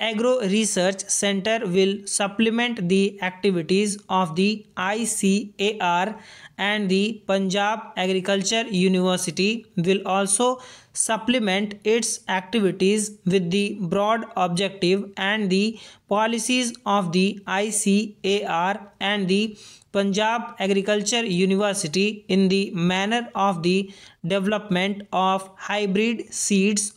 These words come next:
of high quality variety with specific reference to the need of the industry of the processing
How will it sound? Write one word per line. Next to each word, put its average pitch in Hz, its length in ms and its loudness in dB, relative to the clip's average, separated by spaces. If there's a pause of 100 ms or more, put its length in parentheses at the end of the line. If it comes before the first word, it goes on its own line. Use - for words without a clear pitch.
of 214 360 0 (360)
high 262 300 -4
quality 214 840 -2
variety 196 640 0
with 226 220 -2 (420)
specific 226 800 -2
reference 190 640 -2
to - 200 0
the 202 400 0 (320)
need 226 540 2
of 196 300 -2
the 196 140 2 (240)
industry 196 720 0
of 185 280 0
the 202 360 -2 (160)
processing 214 640 -2